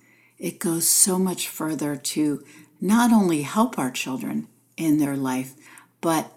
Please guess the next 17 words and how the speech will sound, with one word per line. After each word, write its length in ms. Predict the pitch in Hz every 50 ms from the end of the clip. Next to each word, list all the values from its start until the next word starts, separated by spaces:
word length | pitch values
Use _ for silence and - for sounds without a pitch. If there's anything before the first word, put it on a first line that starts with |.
| - - _ _ -
to 120 | - -
create 480 | 185 180 - - 175 165 165 151 - -
deeper 560 | - 170 165 156 160 - 151 147 143 147 - _ _ _ _ _ -
connections 720 | - - 139 131 127 127 - - - - - - - -
with 180 | - - 143 -
them. 300 | - - - - - - _ _ _ _ _ _ - - - _ _ _ _
And 140 | - - 202
this 140 | 226 254 -
goes 280 | - - 294 285 262 208
really 300 | 190 208 240 269 262 -
for 260 | - - 160 - -
all 200 | 170 180 202 214
communication. 840 | 208 - 226 180 151 135 135 131 - 135 123 127 - - - - - - _ _ _ _ - _ _ _ _ _
The 80 | - -
facial 400 | - - 156 175 202 - 208 185
expressions, 800 | 185 185 - - - 180 180 202 - - 185 165 156 - - -
gestures, 1040 | - - - - 170 165 165 - - - - 190 180 175 170 170 175 - - - -